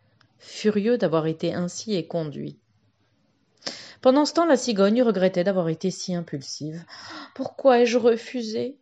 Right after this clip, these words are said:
On ne peut pas toujours vivre seul, et puis ce héron est quand même d'une grande famille. Un noble échassier, ce n'est pas rien. » Elle s'envola alors chez le héron. « Héron, j'ai réfléchi. J'accepte ta proposition.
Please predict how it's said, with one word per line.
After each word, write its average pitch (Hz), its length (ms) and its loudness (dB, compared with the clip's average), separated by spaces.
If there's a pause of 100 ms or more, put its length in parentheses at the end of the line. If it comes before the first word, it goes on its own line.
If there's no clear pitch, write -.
(140)
On 240 160 -4
ne 254 80 -4
peut 285 140 -2
pas 277 140 6
toujours 262 280 2
vivre 208 300 4
seul, 311 400 2
et 254 60 0
puis 233 420 -4
ce 285 160 0
héron 220 340 6
est 190 40 2
quand 175 160 -4
même 190 200 2
d'une 156 180 -4
grande 180 320 0
famille. 202 640 -6 (540)
Un 160 120 -6
noble 175 380 0
échassier, 170 640 -6
ce 220 120 -14
n'est 156 100 -6
pas 143 160 -10
rien. » 190 400 -8 (1000)
Elle - 120 -8
s'envola 233 580 -2
alors 220 460 -4
chez 175 140 -10
le 196 160 -6
héron. « 147 340 -8 (1400)
Héron, 285 420 0 (120)
j'ai 285 140 4
réfléchi. 339 680 0 (460)
J'accepte 330 580 0
ta 311 100 2
proposition. 208 680 -2